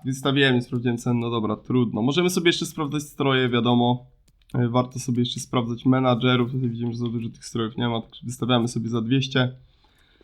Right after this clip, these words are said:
No motyw stadionu to wiadomo, tak średnio, resztę sobie quick selujemy. Także słuchajcie, cyk, pierwsza paczuszka poszła, lecimy sobie z kolejną. Nie chcę was tutaj zamęczyć, nie będę tego otwierał, ale widzicie, że na pierwszej parce już mamy jakiś,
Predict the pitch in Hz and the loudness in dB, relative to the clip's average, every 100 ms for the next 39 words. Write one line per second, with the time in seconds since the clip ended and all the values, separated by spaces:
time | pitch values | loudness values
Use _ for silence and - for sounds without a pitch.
0 | _ - 139 143 143 131 - 117 131 131 | _ 0 4 4 0 -4 -2 2 2 2
1 | 127 123 117 - 120 117 123 113 113 - | 2 2 0 0 0 4 2 2 -4 -2
2 | 123 123 120 120 117 113 - - - 113 | 2 2 2 0 0 -4 -6 -10 -6 -4
3 | 107 92 - 123 143 143 139 - - - | -4 -8 -2 2 4 2 -6 -16 -16 -14
4 | - 127 127 123 117 123 143 147 117 101 | 0 4 6 6 4 4 6 6 4 0
5 | 113 113 120 117 - 120 117 107 - 165 | -8 -10 -12 -8 -4 -4 -4 -4 2 4
6 | 156 143 123 117 117 123 - 110 135 127 | 4 2 0 0 -6 -8 -12 -8 -6 -6
7 | 117 117 - 123 127 113 - 120 120 135 | -8 -6 -2 -2 -2 -6 -4 0 2 4
8 | 135 135 - _ - 143 143 139 139 147 | 2 -2 -10 _ -2 -2 -2 -6 -4 0
9 | 135 143 151 147 131 127 120 117 - - | 2 4 4 4 0 -2 -2 -4 -6 -6
10 | 117 - 127 123 123 120 131 127 120 113 | -8 -2 2 4 4 2 0 -2 -4 -2
11 | 120 117 113 120 123 - 120 - 123 120 | -4 -2 -4 -6 -6 -2 -2 0 2 2
12 | - 120 120 120 120 | 2 2 2 -2 -6